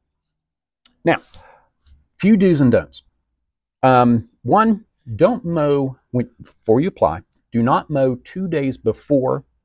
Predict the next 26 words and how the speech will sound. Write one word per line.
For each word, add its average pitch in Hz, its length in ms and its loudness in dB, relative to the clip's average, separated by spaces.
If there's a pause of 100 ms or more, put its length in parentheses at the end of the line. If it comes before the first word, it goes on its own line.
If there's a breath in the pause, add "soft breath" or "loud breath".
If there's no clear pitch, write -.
(160)
and 107 100 -4
do 101 120 -10
not 107 340 -8
mow 107 160 -4
two 104 280 -12
days 85 280 -4 (220)
after. - 280 -10 (680 loud breath)
It 139 200 4 (100)
is 107 320 -6
paramount - 580 -8 (100)
that 107 380 -2 (720)
the 110 120 -8
herbicide, 123 840 -2
one, 127 340 0
that 113 180 -4
you 117 140 -6
have 104 280 -4 (760)
as 127 180 2
much 175 320 4
leaf 131 260 0
surface 107 460 2
as 98 180 2
you 101 60 -6
can 98 300 -4
from 87 220 -8
that 85 220 -6